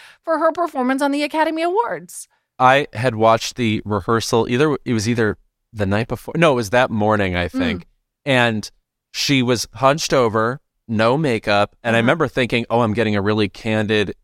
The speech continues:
Speaker 2: strange Lady Gaga moment."
Speaker 1: Mm.
Speaker 2: And then she did the same thing for the actual ceremony. It's like, I, I got nothing. <laughs> I, I'm un-, I'm not privileged at all.
Speaker 1: <laughs>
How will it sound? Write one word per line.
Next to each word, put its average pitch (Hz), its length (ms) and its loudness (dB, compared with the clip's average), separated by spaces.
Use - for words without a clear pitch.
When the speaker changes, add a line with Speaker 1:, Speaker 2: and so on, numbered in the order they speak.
Speaker 2:
strange 110 960 -2
Lady 110 240 0
Gaga 113 440 4
moment." 92 360 -4
Speaker 1:
Mm. 226 240 -6
Speaker 2:
And 170 180 0
then 190 380 4
she 196 160 -4
did 170 160 -2
the 180 80 0
same 202 260 0
thing 196 160 0
for 185 100 -2
the 185 120 2
actual 190 340 0
ceremony. 190 540 2
It's 113 120 -4
like, - 120 2
I, 175 80 6
I 180 160 6
got 208 180 4
nothing. 175 400 2
<laughs> - 0 -
I, 156 340 4
I'm 165 240 2
un-, 165 220 4
I'm 160 180 0
not 160 200 4
privileged 165 520 0
at 139 80 2
all. 117 380 4
Speaker 1:
<laughs> 571 40 -2